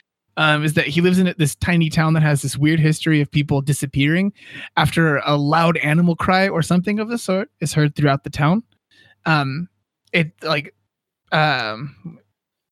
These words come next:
uh, like, the people disappearing has happened for, like, decades. Um, and no one seems to care to look into it, like, in the least. Um, but every time this cry is,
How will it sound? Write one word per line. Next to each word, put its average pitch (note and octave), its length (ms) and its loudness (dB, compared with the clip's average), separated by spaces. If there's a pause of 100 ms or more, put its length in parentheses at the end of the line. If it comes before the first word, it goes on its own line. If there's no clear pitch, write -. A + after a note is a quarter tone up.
(160)
uh, E3+ 140 2 (260)
like, D#3+ 240 -2
the D#3 100 0
people F#3+ 320 -2
disappearing E3+ 500 2
has D3+ 120 2
happened D3 400 0
for, C#3+ 200 -4
like, A2+ 180 -8 (200)
decades. B2 600 -4 (380)
Um, D3 380 -2
and F3 340 2
no G3+ 160 4
one A#3 140 0
seems A3+ 240 -2
to A#3+ 100 -4 (240)
care E3+ 260 2
to E3 140 -4
look D#3 240 -2
into G3 260 0
it, G3 160 0
like, D3+ 160 -2 (240)
in D#3 380 2
the D3 120 4
least. - 560 -2 (720)
Um, C#3+ 340 2 (260)
but F3+ 240 0 (100)
every F3+ 220 2
time G3+ 260 4
this E3 360 0 (300)
cry D#3 300 2
is, D#3+ 220 0